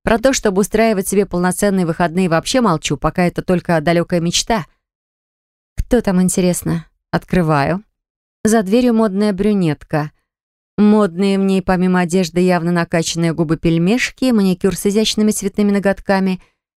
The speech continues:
и сжатый в этих модных пальчиках телефон последней модели. Крутит его так игриво. Рядом с этой столичной фифой сразу стало казаться, что не такой уж приличный у меня костюм, во всяком случае не брендовый.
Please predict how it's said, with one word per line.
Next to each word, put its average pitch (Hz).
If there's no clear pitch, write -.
и 202
сжатый 185
в 170
этих 180
модных 165
пальчиках 156
телефон 190
последней 190
модели. 156
Крутит -
его 160
так -
игриво. 160
Рядом 208
с -
этой 190
столичной 202
фифой 190
сразу 202
стало 190
казаться, 185
что 196
не 202
такой 233
уж -
приличный 202
у 170
меня 180
костюм, 175
во 147
всяком 160
случае 175
не 165
брендовый. 170